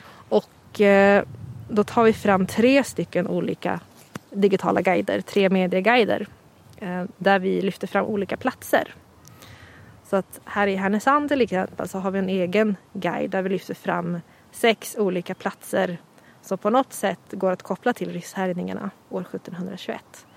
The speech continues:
Eh, och där har vi tagit hjälp av skådespelare, eh, Teater Soja faktiskt,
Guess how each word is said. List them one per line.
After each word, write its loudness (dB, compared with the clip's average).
Eh, -10
och -8
där 0
har -2
vi -2
tagit -4
hjälp 0
av -6
skådespelare, -4
eh, -10
Teater 0
Soja -4
faktiskt, -12